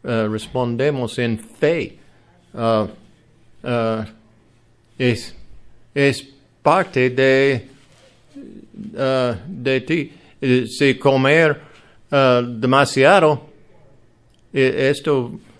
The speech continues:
eh, ah, ah,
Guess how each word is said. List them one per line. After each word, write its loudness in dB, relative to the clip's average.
eh, 2
ah, -2
ah, -2